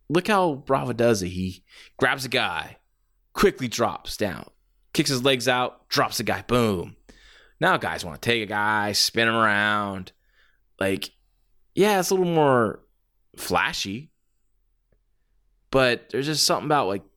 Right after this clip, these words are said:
quickly picking the guy and just slam him down. It's more believable that way, in my opinion.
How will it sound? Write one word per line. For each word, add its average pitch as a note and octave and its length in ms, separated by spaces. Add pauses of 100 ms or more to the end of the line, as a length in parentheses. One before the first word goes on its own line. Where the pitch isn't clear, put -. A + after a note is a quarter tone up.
quickly F3+ 280
picking E3+ 140
the E3+ 60
guy D#3+ 160
and G#2+ 180
just G2+ 180
slam D3 680
him G#2+ 60
down. F2+ 420 (800)
It's - 80
more F#3+ 120
believable C#3+ 440
that A#1+ 180
way, D#2+ 140
in D#2+ 80
my C#2 140
opinion. - 380